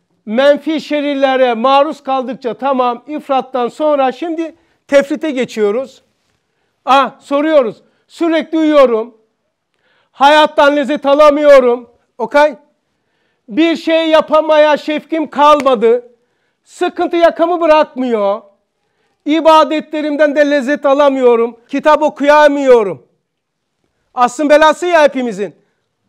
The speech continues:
Ha, niçin? Bak tefrit o. Sebebi serum takmışlar bize. Telefon ve YouTube'la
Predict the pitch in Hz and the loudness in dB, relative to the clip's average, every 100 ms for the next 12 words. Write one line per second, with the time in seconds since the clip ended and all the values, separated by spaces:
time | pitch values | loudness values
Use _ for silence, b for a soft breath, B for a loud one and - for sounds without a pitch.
0 | _ - 233 240 254 302 302 277 294 _ | _ -6 -6 -4 -2 -2 -4 -10 -10 _
1 | _ _ _ _ _ _ 247 262 262 269 | _ _ _ _ _ _ -4 -4 -4 -6
2 | 277 262 285 233 190 _ _ _ _ _ | -6 -12 -6 -6 -6 _ _ _ _ _
3 | _ _ 302 311 302 294 302 _ _ _ | _ _ 0 0 -2 -4 -8 _ _ _
4 | _ _ _ _ - 277 311 339 269 294 | _ _ _ _ -2 4 4 2 0 -2
5 | 269 262 - 247 226 220 220 269 262 _ | -2 -12 -6 -6 -6 -6 -4 -6 -8 _
6 | _ _ 269 294 294 330 339 302 277 294 | _ _ 0 2 0 0 -2 -2 -4 -6
7 | 277 233 247 254 277 | -8 -10 -6 -6 -8